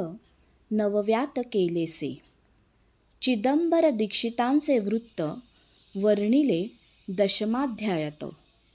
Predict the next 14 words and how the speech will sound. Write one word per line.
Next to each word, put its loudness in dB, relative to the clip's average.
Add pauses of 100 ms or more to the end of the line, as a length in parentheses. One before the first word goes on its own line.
(400)
ते 0
ऐकता -2
पुनीत -2 (680)
होती 2
सत्यची. -4 (1200)
अकरावा 0 (100)
आणि 0
बारावा -2 (680)
तैसाची 0
अध्याय -6 (180)
तेरावा. -2 (880)
बाळप्पाचा -4 (100)
इतिहास -6
बरवा -2